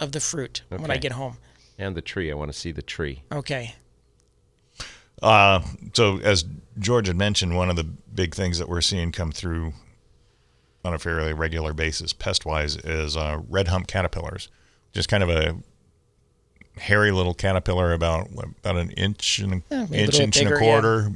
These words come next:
Speaker 3: um,
Speaker 1: With a red head
Speaker 3: with
Speaker 1: on
Speaker 3: a
Speaker 1: it,
Speaker 3: big
Speaker 1: but
Speaker 3: red head on it. And once they, and they get on
Speaker 1: Or actually, it
Speaker 3: all
Speaker 1: might be on
Speaker 3: kinds
Speaker 1: the back end. Actually, now I
Speaker 3: they,
Speaker 1: think about it, the,
Speaker 3: is
Speaker 1: the
Speaker 3: it?
Speaker 1: red, but
Speaker 3: Well, it's got a,
Speaker 1: nonetheless,
Speaker 3: it's got
Speaker 1: it's
Speaker 3: a red on it.
Speaker 1: spot, yeah.
Speaker 3: It's got a red
Speaker 1: One,
Speaker 3: spot
Speaker 1: on
Speaker 3: on
Speaker 1: one
Speaker 3: it.
Speaker 1: end or the other.
Speaker 3: One or the other.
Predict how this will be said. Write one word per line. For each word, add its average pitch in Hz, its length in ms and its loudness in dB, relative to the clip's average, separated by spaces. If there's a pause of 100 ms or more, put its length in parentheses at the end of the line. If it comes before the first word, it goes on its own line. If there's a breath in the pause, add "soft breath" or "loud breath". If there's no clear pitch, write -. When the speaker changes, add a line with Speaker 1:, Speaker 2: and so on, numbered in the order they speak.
(120)
Speaker 3:
um, 90 200 2
Speaker 1:
With 85 80 0
a - 60 0
red 139 240 2
head 151 200 -2
Speaker 3:
with 113 100 6
Speaker 1:
on 92 60 2
Speaker 3:
a 92 40 4
Speaker 1:
it, - 20 0
Speaker 3:
big 101 140 6
Speaker 1:
but 87 80 -2
Speaker 3:
red 95 240 4
head 82 260 2
on 73 160 0
it. 73 160 -2
And 82 460 -6 (120)
once 101 260 0
they, 92 180 0 (100)
and 90 220 -2
they 110 100 4
get 123 140 0
on 90 180 4
Speaker 1:
Or - 20 6
actually, 98 180 4
it - 20 8
Speaker 3:
all 98 60 6
Speaker 1:
might 190 120 6
be 180 80 6
on 160 80 8
Speaker 3:
kinds 143 60 4
Speaker 1:
the 131 80 -6
back 147 260 4
end. 123 160 -4
Actually, 131 240 -4
now 135 80 -6
I - 40 -4
Speaker 3:
they, 95 40 6
Speaker 1:
think 95 140 2
about 131 240 -4
it, - 60 -10
the, - 140 -6
Speaker 3:
is 98 120 4
Speaker 1:
the - 80 4
Speaker 3:
it? - 20 0
Speaker 1:
red, 131 260 0
but 135 240 -2
Speaker 3:
Well, 165 240 6
it's 151 140 10
got 156 60 10
a, 147 60 10
Speaker 1:
nonetheless, 117 200 8
Speaker 3:
it's 127 100 6
got 156 120 10
Speaker 1:
it's - 80 10
Speaker 3:
a - 40 8
red 107 140 10
on 190 60 10
it. - 60 8
Speaker 1:
spot, 156 280 6
yeah. 165 160 6
Speaker 3:
It's 131 80 6
got 120 160 6
a - 40 2
red 90 120 4
Speaker 1:
One, - 100 8
Speaker 3:
spot - 120 6
Speaker 1:
on 185 60 6
Speaker 3:
on 170 60 8
Speaker 1:
one 196 140 10
Speaker 3:
it. 202 40 8
Speaker 1:
end 185 120 8
or 165 100 8
the 160 140 8
other. 147 220 8
Speaker 3:
One 101 160 4
or 90 40 4
the 82 140 2
other. 76 160 -2